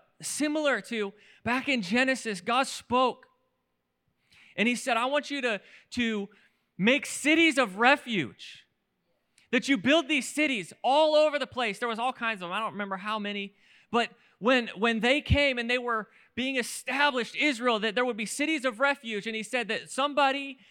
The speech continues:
that the, the, it says the manslayer, the person that killed somebody on accident,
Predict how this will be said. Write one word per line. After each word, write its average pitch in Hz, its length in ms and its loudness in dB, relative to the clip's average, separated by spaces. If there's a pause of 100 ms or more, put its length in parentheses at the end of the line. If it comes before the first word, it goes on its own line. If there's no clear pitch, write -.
(180)
that 208 240 2 (340)
the, 196 320 0
the, 180 320 0
it 180 100 -10
says 208 200 -2
the 185 80 0
manslayer, 202 880 0 (240)
the 214 80 0
person 269 460 0
that 202 140 -6
killed 294 300 0
somebody 254 380 0
on 220 160 -2
accident, 220 580 0